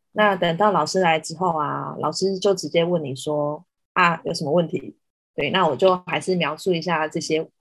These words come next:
过程啊，就是我经历的事情，然后觉得压力很大啊。那后来啊，老师就跟我说：“好，那你现在往天花板看，那你来骂你的老天，好，就从干开始。”你有没有想过吗？<laughs> 就是心理咨商师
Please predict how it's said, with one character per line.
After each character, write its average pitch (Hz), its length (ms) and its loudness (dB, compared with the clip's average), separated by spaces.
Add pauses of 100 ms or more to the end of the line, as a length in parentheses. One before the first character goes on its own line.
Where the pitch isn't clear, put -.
过 160 220 4
程 131 280 -6
啊， 127 200 -4
就 165 100 -6
是 160 140 -6
我 127 160 0
经 160 360 -8
历 165 120 -2
的 131 100 -2
事 151 220 -6
情， 131 180 -8
然 131 100 -4
后 151 60 -2
觉 147 120 -6
得 139 120 -6
压 147 200 0
力 151 180 -6
很 147 200 -12
大 147 120 -2
啊。 - 280 -10 (520)
那 190 200 0
后 220 280 2
来 156 220 2
啊， 156 120 0
老 147 160 -2
师 185 220 -4
就 202 120 4
跟 190 140 0
我 156 80 -4
说 175 200 -2
：“好， 175 320 2 (360)
那 202 140 2
你 175 100 4
现 202 160 0
在 190 160 4
往 156 300 2
天 185 120 0
花 202 200 6
板 151 200 0
看， 175 300 2 (640)
那 160 320 -2
你 151 120 -2
来 170 120 4
骂 240 180 8
你 165 180 0
的 175 60 2
老 156 140 4
天， 220 340 4 (320)
好， 156 180 -2
就 214 120 2
从 196 200 2
干 214 240 6
开 196 200 2
始。” - 240 -6 (920)
你 285 80 6
有 320 60 4
没 349 60 8
有 403 60 10
想 349 280 8
过 427 100 12 (100)
吗？ 370 280 8 (640)
<laughs> 466 280 12
就 392 60 12
是 453 180 12
心 415 200 10
理 381 100 12
咨 381 120 10
商 403 220 10
师 392 160 8